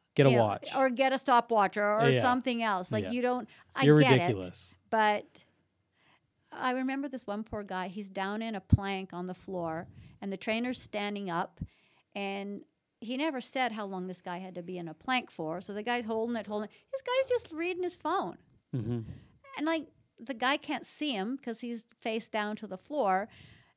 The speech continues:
Speaker 2: But the guy's shaking and he's sweating. And I'm like, "You could have at least said, we're either,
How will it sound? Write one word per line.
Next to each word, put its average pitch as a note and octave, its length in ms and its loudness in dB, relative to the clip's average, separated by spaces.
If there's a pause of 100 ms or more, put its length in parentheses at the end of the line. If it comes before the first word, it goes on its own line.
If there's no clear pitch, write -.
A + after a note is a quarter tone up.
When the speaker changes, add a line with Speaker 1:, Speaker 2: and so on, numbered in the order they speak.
(560)
Speaker 2:
But A#3+ 100 -10
the C4+ 60 -6
guy's C4 340 -4
shaking C4+ 640 -4
and A3 100 -6
he's A3 160 -6
sweating. D4 800 2
And B3+ 140 0
I'm B3+ 180 0
like, C4 160 0 (100)
"You D#4+ 100 -2
could A4 220 -2
have G4+ 100 2
at D4 140 2
least E4+ 300 0
said, B3 260 2
we're A#3+ 300 -2
either, A#3+ 280 2